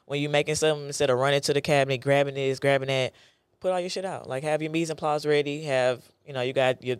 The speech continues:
you measuring it, put it in a little cup, put it right there, have everything out neat. And I would, I've never, never done that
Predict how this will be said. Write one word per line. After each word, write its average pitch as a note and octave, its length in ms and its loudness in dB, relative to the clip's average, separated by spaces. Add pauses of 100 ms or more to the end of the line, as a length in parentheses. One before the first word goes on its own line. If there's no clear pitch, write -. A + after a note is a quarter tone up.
(120)
you C3+ 120 -10
measuring D3+ 440 2
it, D#3 160 0
put D3 120 0
it C#3 40 2
in C#3 60 -4
a C#3+ 60 0
little D3 140 4
cup, D3+ 280 2
put D3 140 -4
it - 20 0
right C#3 220 0
there, C#3 140 0
have C#3+ 120 -2
everything C#3+ 340 -4
out C3+ 200 -4
neat. C#3+ 260 -6
And A#2 100 -4
I D3+ 40 0
would, D#3 140 2
I've C#3 180 2
never, D3 180 -2
never D3+ 240 4
done B2+ 240 -2
that A2+ 300 -2